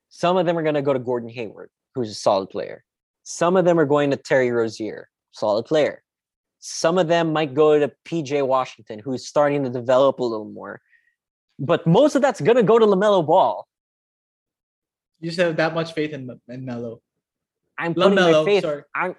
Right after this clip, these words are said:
Speaker 1: I'm putting a fuck off with Melo. LaMelo.
Speaker 2: <laughs>
Speaker 1: But I, I am. I, and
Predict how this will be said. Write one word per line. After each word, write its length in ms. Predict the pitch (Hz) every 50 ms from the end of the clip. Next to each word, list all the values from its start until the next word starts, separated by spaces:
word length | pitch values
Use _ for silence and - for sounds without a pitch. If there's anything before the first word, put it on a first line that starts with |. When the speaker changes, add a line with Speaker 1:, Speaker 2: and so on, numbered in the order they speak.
| -
Speaker 1:
I'm 160 | 160 165 156
putting 380 | - - 180 180 175 165 156 147
a 80 | 135 110
fuck 260 | - - 165 - 127
off 180 | 110 101 107 _ -
with 120 | 120 117
Melo. 400 | 127 120 113 107 107 117 110 _ _ _ _ _ _ -
LaMelo. 560 | 127 147 170 165 151 135 120 104 92 69 - - - -
Speaker 2:
<laughs> 520 | 247 240 - 494 480 - - 453 440 - 135
Speaker 1:
But 160 | 170 - - -
I, 300 | 160 175 185 190 - - - - - _ _ _ _ _ _ _ _ _ _ _ _ -
I 120 | 165 196
am. 300 | 220 247 262 208 151 139 139
I, 80 | - _ _ - - _ _ -
and 340 | 170 175 170 160 143 123